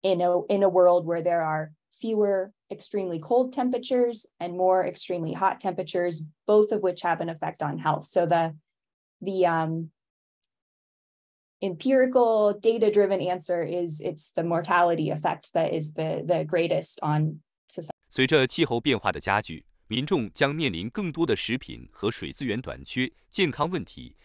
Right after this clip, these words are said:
Speaker 2: 以及经济挑战，社会反应都不容忽视。此外，人们开始对人类在地球上的角色和责任产生质疑，许多人在精神上寻求对这场危机的解答和对策。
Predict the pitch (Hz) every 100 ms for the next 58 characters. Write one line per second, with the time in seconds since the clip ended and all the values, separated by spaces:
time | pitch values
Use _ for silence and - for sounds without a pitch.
0 | _ - 190 185 196 180 185 123 - 110
1 | - 104 - _ _ - - 175 107 76
2 | 67 71 - - 98 101 151 80 62 -
3 | 80 - - _ _ _ _ _ _ -
4 | 101 104 90 _ _ 113 123 127 113 -
5 | 64 - _ 151 123 107 120 131 113 123
6 | 120 190 131 90 104 135 82 71 90 113
7 | 60 - 107 120 90 165 143 - 67 98
8 | 113 - 71 65 - _ _ _ - 123
9 | 135 185 110 110 135 143 123 196 196 98
10 | 95 78 - - 117 - 87 104 117 107
11 | - 65 76 139 139 151 95 - 71 76
12 | 78 - 82 175 90 -